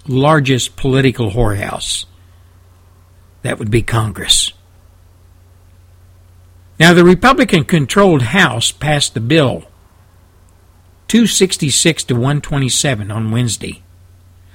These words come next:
The Republican-controlled House passed the bill two sixty-six to one twenty-seven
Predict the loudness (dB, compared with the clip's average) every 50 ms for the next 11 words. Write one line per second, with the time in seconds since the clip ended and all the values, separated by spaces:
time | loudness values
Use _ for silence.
0 | -20 -20 -18 -6 -2 0 2 4 4 2 2 2 2 4 4 6 6 4 4 4
1 | 4 4 4 2 -2 -2 -2 -2 -2 -2 -4 -2 2 4 6 6 6 6 6 4
2 | 2 -2 -8 -12 -20 _ -6 0 2 4 4 4 2 0 -2 -2 -2 -2 -4 -6
3 | -8 -10 _ _ _ _ _ _ _ _ _ _ -14 -4 0 2 2 2 2 -2
4 | -4 -2 -2 0 2 4 6 6 6 6 4 2 -2 -8 -12 _ _ _ _ -20
5 | -20 -20 -20 _ -18 -8 0 4 6 6 6 6 4 4 2 0 0 0 -4 -4
6 | -2 -2 0 2 2 0 0 0 -6 -2 0 0 0 2 2 0 0 0 -2 -2
7 | -2 0 0 0 0 -2 -2 0 2 2 2 2 -2 -6 -6